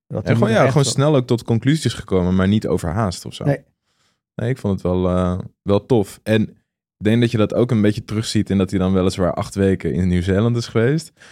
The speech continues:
Speaker 2: Maar daarna was het twee dagen daar en vijf
Speaker 1: Ja.
Speaker 2: dagen daar en drie dagen daar. En, eh, ja, misschien is dat ook gewoon, eh, zijn er gewoon mensen die inderdaad gewoon s-, vaak nieuwe prikkels nodig hebben en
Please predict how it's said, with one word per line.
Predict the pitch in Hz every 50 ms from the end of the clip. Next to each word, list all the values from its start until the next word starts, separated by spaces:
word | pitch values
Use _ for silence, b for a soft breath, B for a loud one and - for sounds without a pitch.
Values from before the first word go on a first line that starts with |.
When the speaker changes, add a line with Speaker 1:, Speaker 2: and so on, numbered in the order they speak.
| B B B
Speaker 2:
Maar | - 87 87
daarna | 95 92 98 95 98 98
was | 92 90 92
het | 92 -
twee | - 92 87 90
dagen | 87 85 85 90 - 107
daar | 110 113 113 110 113 104
en | 76 76
vijf | - - 71 120
Speaker 1:
Ja. | 127
Speaker 2:
dagen | 135 190 196 143 123
daar | 110 110 110 117 110
en | 92 90
drie | 87 85 90 80
dagen | 85 90 90 - 101 92
daar. | 107 110 113 110 107 -
En, | - 87 - b b b b b b b b _
eh, | _ - - - - 104
ja, | 104 110 110 101 90 - -
misschien | - - 98 - - 110 110
is | 107 101
dat | 104 107 104
ook | 98 101 92
gewoon, | - - 101 95 95 92 95 92
eh, | - - - - - - - - - - - - - - -
zijn | - 90 101 98 98
er | 98 92
gewoon | - 98 90
mensen | 92 92 92 92 98
die | 87 90
inderdaad | 92 90 92 92 87
gewoon | - - 87 87 90 82 64 55 - _ - - -
s-, | - - - -
vaak | - - - 95 101 98 95 -
nieuwe | - 95 92 90 90 90
prikkels | - - 107 101 - 98 92 87
nodig | - 82 85 85 76 87 87
hebben | 87 82 82 82 85 78 67
en | 50 58 71 78 80 - 101 -